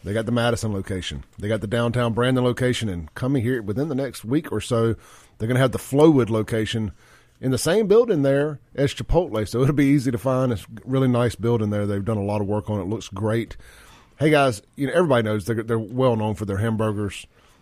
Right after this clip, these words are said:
their, all their food at the restaurants, but did you know that they can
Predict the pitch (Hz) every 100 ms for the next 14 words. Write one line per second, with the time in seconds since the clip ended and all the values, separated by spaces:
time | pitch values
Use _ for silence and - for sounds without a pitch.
0 | _ 95 95 85 80 - _ 117 117 113
1 | 101 110 110 107 104 104 - 107 104 92
2 | 107 127 131 127 120 104 - - 117 117
3 | 117 107 95